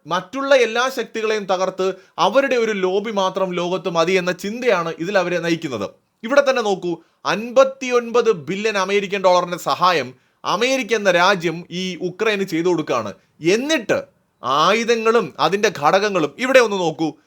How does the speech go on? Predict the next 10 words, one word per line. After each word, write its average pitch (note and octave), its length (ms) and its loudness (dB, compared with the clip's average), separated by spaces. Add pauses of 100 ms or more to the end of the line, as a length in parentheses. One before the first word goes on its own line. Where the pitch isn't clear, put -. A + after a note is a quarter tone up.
(160)
എയർ B3 220 6
ഡിഫൻസ് A3 460 -2
ആയിട്ട് F3+ 220 2
ഇവര് E3 140 -2
കൊടുത്തിരിക്കുന്നത്, C#3+ 720 -4 (380)
അതുപോലെ A#3 340 6
ഇവര് A#3 180 2
കൊടുത്തിരിക്കുന്ന G3+ 540 -2
ആയുധങ്ങൾ G#3 500 2
നോക്കൂ, A2+ 340 -6